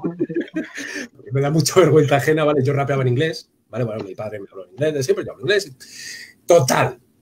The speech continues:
total. Una basura, incomible. O sea, no, no, o sea, ni pa, ni pa darle de comer a los perros, que nada, cero, cero. Pero uno tenía que ponerse un nombre. Entonces yo recuerdo, recuerdo que al principio yo me puse de nombre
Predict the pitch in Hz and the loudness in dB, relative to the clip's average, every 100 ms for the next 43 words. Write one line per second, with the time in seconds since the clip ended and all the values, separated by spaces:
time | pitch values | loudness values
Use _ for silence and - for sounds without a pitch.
0 | _ 127 123 135 117 - _ _ _ - | _ 2 4 4 2 -4 _ _ _ -4
1 | 151 156 139 139 127 - - - 120 139 | 4 6 6 4 2 2 -12 -6 2 6
2 | 143 120 127 - 131 95 - 110 117 117 | 6 4 0 -2 -2 -2 -8 -6 -4 0
3 | 127 123 - - 101 90 120 127 117 107 | -2 -2 -12 -14 -12 -2 0 2 0 -4
4 | 117 120 120 135 160 143 147 151 127 143 | -4 -2 0 2 2 4 4 4 2 2
5 | 143 135 113 139 151 - 170 165 - _ | 0 0 0 2 0 0 0 0 -2 _
6 | _ - 147 - - - - 403 190 165 | _ -4 -4 -2 -6 0 4 8 8 6
7 | 151 - 156 196 220 147 160 170 156 147 | 0 -2 4 4 4 2 2 2 2 2
8 | 147 156 156 175 120 104 135 151 180 165 | 2 2 4 4 2 2 2 2 2 0
9 | 131 214 262 208 - - _ - 143 180 | 6 6 6 0 -6 -18 _ -6 -2 -2
10 | 190 _ - - - _ - 135 131 127 | -4 _ -20 -20 -20 _ 2 6 6 6
11 | 127 139 139 165 180 175 165 165 170 156 | 2 2 0 2 2 2 -2 -4 -4 -4
12 | 156 170 165 | -2 -4 -6